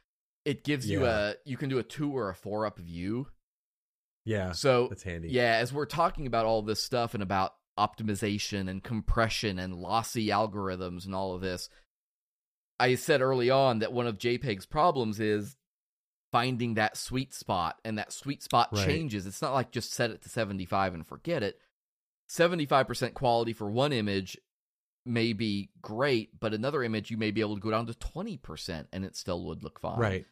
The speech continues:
Speaker 1: So the two up view in Photoshop lets you say, "Hey, I'm saving this for web. Here's, you know, the settings I want at fifty percent quality. Show me the two up view," and you can see the,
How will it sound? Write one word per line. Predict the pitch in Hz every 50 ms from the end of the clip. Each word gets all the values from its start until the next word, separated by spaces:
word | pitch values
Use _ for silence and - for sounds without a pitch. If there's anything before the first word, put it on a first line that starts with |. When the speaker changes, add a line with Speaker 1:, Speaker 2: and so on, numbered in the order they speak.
| _ _ _ _ _ -
Speaker 1:
So | - - 135 123 120 117 113 - - _ _ _ _ _ _ _ -
the | 131 120 113
two | - - - - 190 190 175
up | 143 - - 95
view | 117 135 160 165 147 127 120
in | 110 107 104 101 107 107
Photoshop | - 143 156 196 170 131 113 - - 107 95 90 90 - 107
lets | 107 104 - - -
you | 113 104 101 98 92 - - _ _ _ _
say, | - - 117 110
"Hey, | 110 135 139
I'm | 131 113 104
saving | - 139 123 120 120 113
this | 110 - -
for | - 110 104
web. | 101 113 120 120 117 117 110 - - _ _ _ _ _ _ -
Here's, | 117 120 120 113 107 107 101
you | 107 101
know, | 95 95
the | 90 90
settings | - - 127 123 123 110 -
I | 110 110
want | 110 107 107 107 104 - _ _ _ _
at | - 90 90 - -
fifty | - 123 117 - 120 117
percent | - 104 98 - 117 104 -
quality. | - - 120 110 104 104 104 101 101 101 104 101 104 _ _ _ _ _ _ _ _
Show | - - - 143 139
me | 135 123
the | 113 107
two | 101 - - 147 120
up | 113 - -
view," | 107 135 135 131
and | 117 107
you | 107 -
can | - 113
see | - - 139
the, | 120 107 -